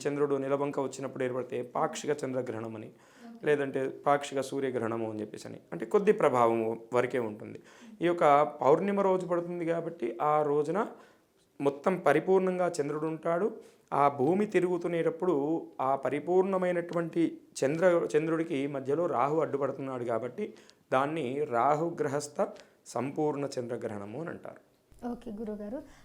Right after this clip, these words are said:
Speaker 2: అయితే ఇప్పుడు మీరు అన్నట్టుగా ఈ ప్రభావం ఏదైతే ఉందో కేవలం భారతదేశంలో పౌరులకు మాత్రమే వర్తిస్తుందా?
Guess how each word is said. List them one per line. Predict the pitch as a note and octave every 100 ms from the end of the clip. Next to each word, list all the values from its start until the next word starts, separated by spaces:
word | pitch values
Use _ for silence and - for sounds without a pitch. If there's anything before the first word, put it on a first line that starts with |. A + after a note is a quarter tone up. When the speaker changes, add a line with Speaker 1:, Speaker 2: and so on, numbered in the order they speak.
| -
Speaker 2:
అయితే | C4 C4+ F#4
ఇప్పుడు | D4+ - D4 C#4+
మీరు | B3 C4 C4
అన్నట్టుగా | B3 D4 D4 C#4 D4 -
ఈ | B3 B3 B3 A#3+ - - - - -
ప్రభావం | A#3 G#3+ B3+ C4+ C4
ఏదైతే | A3 A3 A#3 A#3+
ఉందో | G#3+ G#3
కేవలం | D4 A3+ A3 A#3 A#3+ F4 - - - G#3+
భారతదేశంలో | A3 A#3+ A#3+ C#4 C#4+ C#4 C#4 C4+
పౌరులకు | C4+ A#3 A#3+ B3+ B3+
మాత్రమే | A#3+ A3 A3+ B3
వర్తిస్తుందా? | B3 A3+ A3+ A#3+ A#3 A3+ C4